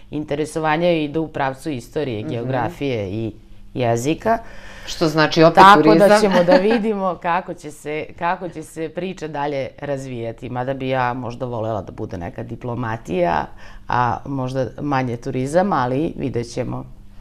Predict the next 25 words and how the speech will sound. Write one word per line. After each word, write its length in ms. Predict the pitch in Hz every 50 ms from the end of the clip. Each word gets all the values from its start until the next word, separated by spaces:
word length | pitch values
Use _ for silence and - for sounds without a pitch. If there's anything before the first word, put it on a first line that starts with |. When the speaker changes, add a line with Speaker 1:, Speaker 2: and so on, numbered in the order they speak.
| - - - - -
Speaker 2:
Turizam 380 | - 165 160 160 156 160 160 160
je 80 | 156
ljepši. 400 | 143 143 143 139 - - - - - - - - - - - - - - - -
Speaker 1:
Jeste, 420 | 143 139 135 135 135 135 - 113
svakako. 520 | 113 - 104 67 - - - - - - - - - - - - - - -
E, 180 | 143 151 139
turizam 640 | 135 - 165 165 170 170 175 185 214 226 220 208 - - -
je, 280 | - 143 143 139 131 -
je 200 | - 143 143 143
svakako 760 | 139 - - 160 165 175 - - 151 127 - 131 127 120 95 -
zaista 520 | - 131 135 147 151 165 196 - - - 170
lepo 320 | 165 160 156 156 - 180
zanimanje 640 | 180 156 156 147 147 147 147 151 156 160 160 143 131
i 120 | - 139
treba 360 | 131 - - 151 165 165 160 139
reći 580 | 135 131 127 117 - - 147 147 147 135 - -
i, 360 | - 120 120 120 117 110 - - -
e, 220 | 127 123 120 120
mladima 800 | 123 127 127 127 123 127 131 139 180 190 190 180 160 139 120 - - - - - - - - -
i 40 | 143
treba 320 | - 143 143 147 143 139
ih 200 | 131 123 131 -
usmeriti, 760 | 147 135 - - 165 175 185 180 165 - - - 131 127 123 - - - - - - - -
e, 200 | 143 127 120 117
da 600 | - - 127 123 117 117 120 120 120 120 98 -